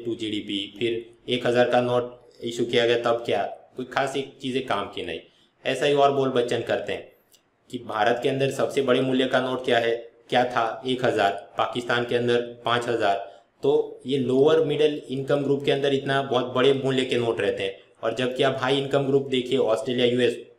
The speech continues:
वहाँ पर सबसे बड़े मूल्य का note क्या होता है, केवल सौ dollar। तो मतलब ये सारी विसंगतता है। अब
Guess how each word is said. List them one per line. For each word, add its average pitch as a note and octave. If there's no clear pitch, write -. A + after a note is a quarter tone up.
वहाँ B2
पर C3+
सबसे C3
बड़े C#3
मूल्य C3
का C3
note B2+
क्या A2+
होता G#2
है, G#2
केवल B2
सौ C#3
dollar। F#2+
तो A#2+
मतलब C3
ये C3+
सारी C3+
विसंगतता B2
है। G2
अब A#2+